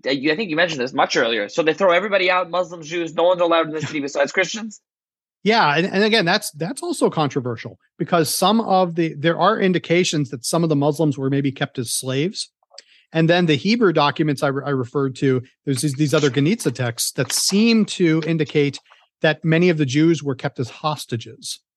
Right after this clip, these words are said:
Speaker 2: and that they were later ransomed to relatives in Egypt and in, um, Ascalon. So there seem to be a lot who survive, um, but we, what we don't know is if they survive the immediacy of it, uh,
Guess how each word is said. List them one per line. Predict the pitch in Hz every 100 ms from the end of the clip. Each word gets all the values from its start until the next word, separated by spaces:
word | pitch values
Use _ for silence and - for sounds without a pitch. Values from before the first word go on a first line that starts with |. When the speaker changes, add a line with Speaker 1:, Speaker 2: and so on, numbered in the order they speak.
| _
Speaker 2:
and | 151
that | 139
they | 156
were | 151 139
later | 151 160 147
ransomed | 131 151 208 202 135 107 110 120
to | -
relatives | 147 151 165 - 139 123
in | 147 135
Egypt | 139 147 139 131 139
and | 127
in, | 127 123
um, | 120 117 117
Ascalon. | 139 143 - 123 104 104 _ _ _ _
So | - 185 170 156 147 143 117 _ _ _ _ _ _ _ _ - 170
there | 185
seem | - - 247 349
to | 240
be | 165 175 175 165 - _ _ _
a | 156
lot | 147 156 160
who | - - 160
survive, | - 151 123 117 120 143 185 196 - _ _ _ _ -
um, | 139 139 135
but | 120 156 156
we, | 165 147
what | 165
we | 165 165
don't | 139 170 180
know | 160 156
is | 143 135 117 -
if | 156
they | 170
survive | 151 160 151 156
the | 143
immediacy | 123 127 147 175 - 170 160
of | 156
it, |
uh, | 165